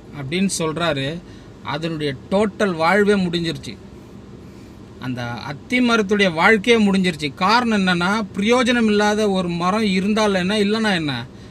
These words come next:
அங்கே தான் அது நடக்குது. அந்த வார்த்தையினுடைய பவரை பாருங்க. மறுநாள் காலையில, இருபதாவது வசனத்துல, மறுநாள் காலையிலே அவர்கள் அவ்வழியாய் போகும்போது அந்த அத்தி மரம் வேரோட பட்டு போட்டுறதுக்கு என்ன பண்ண, பட்டு போனதை, வேரோட பட்டு போனதை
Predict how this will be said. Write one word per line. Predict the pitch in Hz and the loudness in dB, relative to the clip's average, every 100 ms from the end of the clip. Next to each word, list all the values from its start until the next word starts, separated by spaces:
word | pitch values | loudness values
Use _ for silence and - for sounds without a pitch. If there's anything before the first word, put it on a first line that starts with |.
| - | -14
அங்கே | - 170 190 | -8 -4 -2
தான் | 214 | 0
அது | 208 170 | 0 -2
நடக்குது. | 165 190 170 | -4 -4 -4
அந்த | 147 139 | -6 -6
வார்த்தையினுடைய | 143 180 226 214 220 208 180 151 | -4 -2 -2 -2 -2 0 -4 -4
பவரை | 170 180 | -6 -4
பாருங்க. | 160 143 135 120 120 - - - - | -4 -6 -6 -10 -14 -20 -20 -16 -8
மறுநாள் | 139 196 254 254 233 185 | 2 4 4 4 2 2
காலையில, | 185 202 202 196 | 4 4 4 4
இருபதாவது | 180 208 214 190 170 | 2 2 2 2 0
வசனத்துல, | 156 170 147 156 | -2 -2 -2 -4
மறுநாள் | 160 214 247 226 170 | 0 2 2 0 0
காலையிலே | 180 196 202 180 160 | 0 0 0 0 0
அவர்கள் | 185 170 185 175 147 170 - - - | 0 0 0 0 0 -2 -8 -18 -4
அவ்வழியாய் | 160 170 214 240 240 220 202 | -2 4 6 6 6 4 4
போகும்போது | 220 208 185 175 170 247 | 2 2 0 0 2 2
அந்த | 190 175 | 2 2
அத்தி | 165 160 269 | 0 -2 0
மரம் | 240 208 214 175 | 2 2 2 2
வேரோட | 190 240 269 262 | 4 6 6 4
பட்டு | 220 214 190 | 4 2 2
போட்டுறதுக்கு | 196 190 185 196 185 | 2 0 -2 -2 0
என்ன | 185 | 0
பண்ண, | 180 180 165 - | -2 -4 -6 -4
பட்டு | 196 190 285 | -4 -2 -4
போனதை, | 220 233 214 190 277 311 - - - - - - - - 127 | -2 0 0 0 -2 -4 -16 -20 -20 -20 -20 -20 -20 -16 -6
வேரோட | 147 214 247 262 269 | 4 6 8 6 4
பட்டு | 202 202 185 240 | 2 0 2 0
போனதை | 208 190 156 214 240 143 | 2 0 4 4 4 2